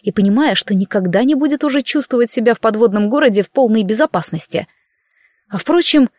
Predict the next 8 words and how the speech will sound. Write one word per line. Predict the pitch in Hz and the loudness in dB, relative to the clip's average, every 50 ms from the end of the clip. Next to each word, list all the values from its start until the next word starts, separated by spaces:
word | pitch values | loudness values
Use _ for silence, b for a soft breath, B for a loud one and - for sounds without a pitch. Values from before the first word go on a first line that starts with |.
| _ _ _ _ _ _ | _ _ _ _ _ _
привыкли | - 233 233 285 359 - - 214 | 0 0 2 2 2 2 2 2
же | 185 180 185 | 2 2 0
сами | - - 285 226 196 190 185 | 0 2 2 2 2 2 2
Эренази. | 180 214 220 196 175 165 156 - - - _ _ _ _ _ _ _ _ _ | 0 0 0 -2 -2 -4 -6 -8 -12 -12 _ _ _ _ _ _ _ _ _
Живут | - 208 202 220 208 180 170 240 311 - | -6 -2 0 0 0 2 2 2 2 2
и | 254 | 2
не | 214 190 | 2 2
боятся | 175 185 180 180 208 262 277 - - 214 185 | 2 2 2 4 2 2 0 0 0 -2 -2